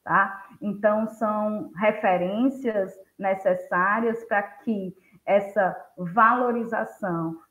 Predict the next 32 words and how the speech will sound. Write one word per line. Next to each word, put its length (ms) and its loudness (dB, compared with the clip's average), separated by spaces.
para 140 4
que 180 -6
esse 280 -6
reconhecimento 1200 -4
e 100 -2
para 180 -6
que 160 -10
esse 280 -8
direito 540 -6
ele 160 -4
seja 560 -4
garantido 640 2
no 180 -6
âmbito 320 -8
da 200 0
educação. 720 -4
Então, 320 4
precisamos 580 0
saber 480 2
de 180 -2
onde 520 4
a 140 0
gente 340 -4
veio 340 -6
para 140 -4
saber 460 -4
quem 260 0
somos. 680 -4
Então, 560 0
não 160 2
adianta, 1080 0
né, 260 -6